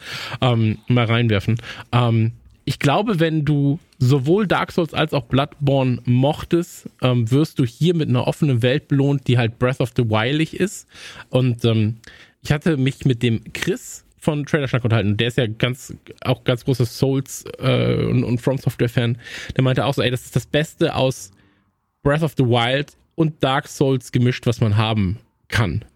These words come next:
So. Und, ähm, was ich beeindruckend fand, war, dass du halt jetzt auch so ein Mount hast, du hast so ein Pferd und wenn du auf diesem Pferd bist, hast du komplett eigene Kampfmechaniken. Also du hast nicht nur so, ich kann schlagen,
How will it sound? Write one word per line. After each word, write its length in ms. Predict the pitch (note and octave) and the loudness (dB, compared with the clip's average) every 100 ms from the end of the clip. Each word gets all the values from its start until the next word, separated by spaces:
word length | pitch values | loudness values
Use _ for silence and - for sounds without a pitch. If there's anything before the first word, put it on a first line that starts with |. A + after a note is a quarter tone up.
| _ | _
So. 280 | - F#2 A2+ - - - | -2 -2 -2 -8 -18 -8
Und, 380 | - A2 G2 F#2 | -2 0 0 0
ähm, 260 | G#2+ G2 F#2+ | 0 0 0
was 200 | A2 B2 | 0 0
ich 140 | - - | 0 -2
beeindruckend 480 | G#2+ D3+ D#3+ E3 D#3 | 0 0 -2 -2 -2
fand, 260 | D3+ C3 B2+ | -2 0 0
war, 140 | B2 | 0
dass 140 | A#2+ - | 0 0
du 100 | A#2+ | 2
halt 140 | A2+ | 2
jetzt 140 | G#2+ F#2 | 0 -2
auch 100 | G#2 | 0
so 120 | A2+ | 2
ein 40 | |
Mount 320 | G#2+ G2+ D3 E3+ | 2 2 0 -2
hast, 140 | E3 | -2
du 40 | A2+ | -2
hast 80 | - | 0
so 60 | |
ein 60 | G#2 | -4
Pferd 480 | - A#2+ B2+ - - _ - - - | -2 -2 -2 -4 -12 _ -20 -20 -4
und 280 | B2+ A#2 - | -2 -2 -2
wenn 140 | B2+ C3 | 0 2
du 80 | |
auf 80 | C3 | 0
diesem 220 | B2+ A#2 | 2 0
Pferd 280 | A2+ D3 D#3 | 2 0 -2
bist, 180 | - D3 | -2 -2
hast 160 | C3+ - | -2 -2
du 60 | A#2+ | 0
komplett 520 | A#2+ A#2 - D3+ - | 0 0 -2 -2 -2
eigene 300 | A#2+ C3 B2 | -2 0 0
Kampfmechaniken. 840 | A#2 C#3 D3+ - B2 A#2+ F#2 G2+ | 0 -2 -2 0 0 0 0 0
Also 160 | G2 G#2+ | 0 2
du 40 | |
hast 100 | B2+ | 2
nicht 120 | D3 C3 | 2 2
nur 100 | A#2+ | 4
so, 200 | B2+ A#2 - | 2 0 -6
ich 80 | - | -6
kann 180 | C#3 A#2+ | -4 -2
schlagen, 600 | - B2+ B2+ D3 F3 | 0 0 0 0 -2